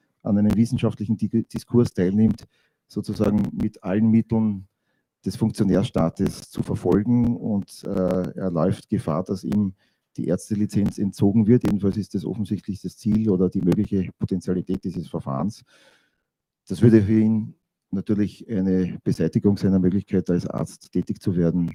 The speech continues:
bedeuten. Und das ist natürlich eine ziemlich dramatische Situation, auf die wir vielleicht auch dann im Zuge der Diskussion, äh, zurückkommen werden.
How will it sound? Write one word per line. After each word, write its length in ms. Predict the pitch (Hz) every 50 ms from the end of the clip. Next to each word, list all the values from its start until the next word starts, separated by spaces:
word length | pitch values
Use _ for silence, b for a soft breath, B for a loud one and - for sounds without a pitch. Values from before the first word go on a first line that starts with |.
| _ _ _ _ _ _ _ _ -
bedeuten. 460 | 92 - 73 67 82 - - 101 98
Und 140 | 95 - -
das 140 | 85 -
ist 100 | - 82
natürlich 320 | 101 92 - 92 87 90 92
eine 140 | 87 90 87
ziemlich 240 | - 95 87 -
dramatische 460 | - 92 87 82 76 - - 87 - -
Situation, 520 | - 92 90 - 87 85 - 87 87 90
auf 100 | 85 -
die 120 | - 95 87
wir 120 | 90 87
vielleicht 300 | - 90 82 82 78 - -
auch 100 | - -
dann 160 | - 87 90
im 100 | 90 85
Zuge 200 | - 113 95 95
der 100 | 98 92
Diskussion, 580 | - 92 - - 90 - 90 82 - - 80 - _ _ _ _ _ _ _ _ _ _ _ _ _ _ _ _ _ _ _ _ _ _ _ _ _ _
äh, 300 | - - - 90 87 - -
zurückkommen 520 | - 107 104 - - - 90 85 78 71
werden. 300 | 71 67 62 62 - -